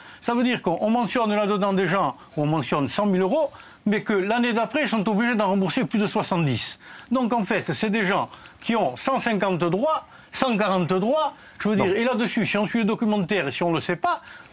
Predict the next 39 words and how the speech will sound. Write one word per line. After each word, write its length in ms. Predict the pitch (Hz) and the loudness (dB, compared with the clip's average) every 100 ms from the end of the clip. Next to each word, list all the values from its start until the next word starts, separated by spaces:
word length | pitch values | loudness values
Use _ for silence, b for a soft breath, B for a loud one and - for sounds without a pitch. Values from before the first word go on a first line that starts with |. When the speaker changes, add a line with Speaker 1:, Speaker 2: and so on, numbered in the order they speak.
| - - | -10 -2
Speaker 1:
pour 260 | 277 160 | 0 2
la, 180 | 135 123 | 0 0
la, 140 | 120 | -4
la 100 | 117 | -4
population, 460 | 110 113 - 302 359 | -4 -4 -2 -2 0
c'est 60 | 254 | 0
Speaker 2:
Alors, 100 | 143 | 2
Speaker 1:
normal. 160 | 175 | 2
Speaker 2:
attendez, 140 | 202 190 | 2 0
pour 80 | 143 | 0
Speaker 1:
Pour 100 | 180 | 2
la 40 | |
Speaker 2:
expliquer 280 | 160 190 202 | 2 2 2
un 60 | 175 | 0
peu, 240 | 165 143 | 0 0
un 100 | 156 - | 0 0
Speaker 1:
c'est 60 | |
Speaker 2:
A 100 | 170 | 0
T 80 | 151 | 2
R, 60 | 156 | 2
Speaker 1:
compliqué 220 | 156 156 135 | 2 2 2
Speaker 2:
c'est 80 | - 156 | 0 2
Speaker 1:
technique. 240 | 139 147 | 2 2
Speaker 2:
une 100 | 147 | 2
avance 260 | 143 147 139 | 2 2 0
technique 320 | 147 139 135 | 0 0 0
remboursable. 560 | 123 123 123 - 180 202 | 0 0 0 0 2 2
Speaker 1:
Avance 280 | 151 190 185 | 2 0 -2
de 40 | |
Speaker 2:
Il 40 | 165 | -2
Speaker 1:
trésorerie. 160 | 175 | 0
Speaker 2:
s'agit, 560 | - 185 165 147 170 139 | 2 2 2 2 2 2
euh, 400 | 143 135 127 123 | 2 2 2 2
de, 440 | 127 139 139 131 131 | 2 2 2 2 2
une 80 | 156 | 2
avance 260 | 147 156 - | 2 0 0
de 140 | - | -2
trésorerie 320 | 151 135 139 139 | -2 0 2 2
remboursable, 520 | 131 131 - 196 151 | 2 0 0 0 -2